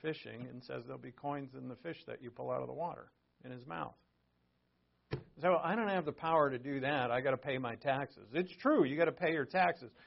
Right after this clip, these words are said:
But Jesus didn't tell us that we didn't live in the physical or ignore the physical. He said to us, "Don't be anxious about it."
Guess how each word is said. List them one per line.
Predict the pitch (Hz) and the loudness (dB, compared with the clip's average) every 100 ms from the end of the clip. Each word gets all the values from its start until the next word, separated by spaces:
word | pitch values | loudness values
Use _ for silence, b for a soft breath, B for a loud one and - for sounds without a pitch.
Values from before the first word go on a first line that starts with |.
| b b 165 | b b -8
But | 160 | 0
Jesus | 254 247 226 - | 2 2 2 6
didn't | 214 196 151 | 6 6 0
tell | - 202 | 4 6
us | 190 190 | 6 2
that | 160 | 0
we | 156 151 | 0 2
didn't | 175 180 135 | 6 6 4
live | 139 151 214 285 | -2 10 12 12
in | 190 135 | 6 0
the | 120 | -2
physical | 143 120 113 120 139 147 | -4 -4 0 2 2 4
or | 147 139 | 4 4
ignore | 131 127 147 233 320 | 4 -4 4 10 10
the | 196 127 | 10 2
physical. | 131 117 120 131 - b b - | -6 -6 0 0 0 b b -6
He | 180 - | -6 0
said | 233 208 | 0 2
to | 202 | 2
us, | 170 151 | 2 4
"Don't | 190 202 | 4 4
be | 214 196 | 0 0
anxious | 196 208 196 143 127 | 2 2 0 -2 -4
about | 113 113 104 - | -2 0 0 -4
it." | - | -14